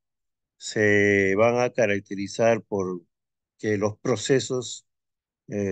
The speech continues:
de la respuesta sexual se alteran. O hay presencia, hay una buena respuesta sexual, pero hay presencia de dolor, principalmente en la mujer.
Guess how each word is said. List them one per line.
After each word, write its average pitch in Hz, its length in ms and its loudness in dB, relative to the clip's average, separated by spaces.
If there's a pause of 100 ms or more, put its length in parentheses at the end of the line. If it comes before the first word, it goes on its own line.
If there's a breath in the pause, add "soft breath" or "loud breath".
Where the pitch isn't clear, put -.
(240)
de 104 120 -4
la 104 120 2
respuesta 117 560 -2
sexual 123 540 -2
se 113 160 -8
alteran. 95 500 -4 (1040)
O 135 500 0
hay 113 300 -2
presencia, 120 1000 -4
hay 110 220 -2
una 120 160 -2
buena 123 320 0
respuesta 117 480 -10
sexual, 123 580 0
pero 117 420 0
hay 107 140 2
presencia 107 720 -4
de 107 300 -2 (480)
dolor, 104 500 0 (200)
principalmente 110 1160 -2
en 98 420 -4
la 101 380 -4
mujer. 95 460 -8